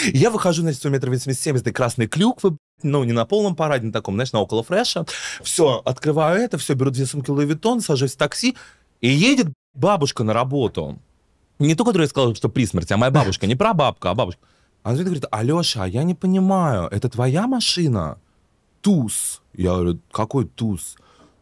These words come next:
"Туз". Ну, туз, номера. Я говорю: "Бабушка, у меня номера Туза". Я вообще даже не знал, что у меня номера Туз, типа, знаешь, ну, типа, Туз, блядь. Но не очко обычно губит, а к одиннадцати Туз. Я думаю: "Ра-".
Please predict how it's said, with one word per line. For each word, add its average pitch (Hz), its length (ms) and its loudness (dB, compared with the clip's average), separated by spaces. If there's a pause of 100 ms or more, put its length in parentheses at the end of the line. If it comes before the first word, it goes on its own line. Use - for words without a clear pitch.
(140)
"Туз". - 600 2 (100)
Ну, 175 140 4
туз, - 400 0
номера. 139 240 2
Я 135 60 2
говорю: 104 140 2
"Бабушка, 101 240 -2
у 92 40 0
меня 98 100 0
номера 107 180 -2
Туза". 151 400 -6
Я 87 60 -2
вообще 92 240 -4
даже 82 160 -4
не 87 60 -2
знал, 113 160 -2
что - 120 -6
у 87 40 0
меня 85 100 2
номера 87 300 0
Туз, 87 260 -2
типа, 71 320 -6
знаешь, 78 320 -4
ну, 73 80 -6
типа, - 240 -10
Туз, 87 360 -4
блядь. 95 100 -20 (1200)
Но 117 100 6
не 135 120 4
очко 127 420 2
обычно 113 440 0
губит, 131 360 4
а 247 500 2
к - 60 2
одиннадцати 156 840 2
Туз. 220 340 2 (380)
Я 170 300 4
думаю: 185 400 2
"Ра-". 220 80 -2